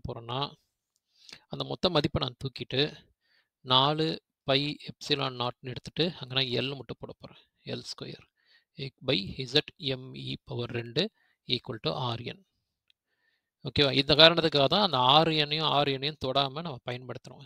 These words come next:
So that எம் இ ஆர் என்ற ஃபார்முலால எல் பயன்படுத்திக்கலாம். கோண உந்தத்துக்கான இன்னொரு ஃபார்முலாவும் நம்ம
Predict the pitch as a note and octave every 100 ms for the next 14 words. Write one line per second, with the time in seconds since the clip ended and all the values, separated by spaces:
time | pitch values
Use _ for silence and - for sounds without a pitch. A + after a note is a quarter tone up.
0 | - - C#3 C#3 C3 D3+ D#3+ - D#3 C#3+
1 | C3+ B2+ B2+ C3 C3+ C3+ B2 D#3 - B2+
2 | C3+ - B2 A#2+ - - - - _ _
3 | _ _ _ - _ _ - A#3 B3+ G#3
4 | F3+ - C3+ C#3+ D3 D3+ E3+ - C#3+ D3+
5 | C#3 D3+ C#3+ B2+